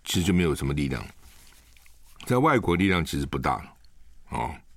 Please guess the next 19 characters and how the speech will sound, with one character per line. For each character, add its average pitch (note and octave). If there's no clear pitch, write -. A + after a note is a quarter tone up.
侯 C3+
友 A#2+
宜 -
那 A#2
个 A#2
时 G2+
候 A2+
是 G2+
中 A#2
山 A#2+
分 A#2
局 F#2+
刑 F2+
事 G#2
组 D2+
长， B1
对， C#2
没 B1+
错。 -